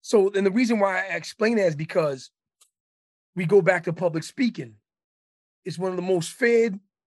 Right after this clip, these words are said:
things in the world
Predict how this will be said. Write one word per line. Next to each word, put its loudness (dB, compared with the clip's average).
things -2
in 0
the 2
world 4